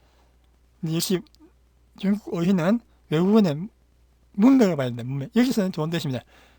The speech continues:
"돈은 무슨 돈입니까? 그냥 가져가 쓰세요."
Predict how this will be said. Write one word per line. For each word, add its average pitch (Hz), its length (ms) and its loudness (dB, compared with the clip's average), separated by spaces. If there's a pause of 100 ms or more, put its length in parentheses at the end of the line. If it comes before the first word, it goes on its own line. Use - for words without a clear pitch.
(220)
"돈은 196 360 2
무슨 226 280 0
돈입니까? 147 600 -4 (560)
그냥 143 320 -4 (240)
가져가 208 340 2
쓰세요." 190 320 -2